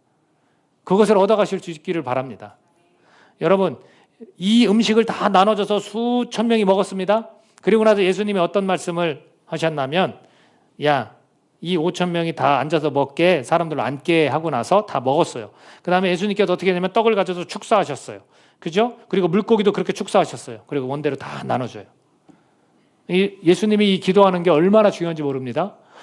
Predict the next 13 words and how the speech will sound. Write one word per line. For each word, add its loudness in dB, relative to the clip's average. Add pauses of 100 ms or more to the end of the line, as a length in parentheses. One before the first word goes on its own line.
(140)
예수님을 2
우리가 2
뭐라고 4
부르냐? -6
중보자, 0
이렇게 -8
부릅니다. -16 (640)
우리는 0
중보자가 0 (360)
아닙니다. -8 (300)
그저 0
중보하는 2
거예요. -8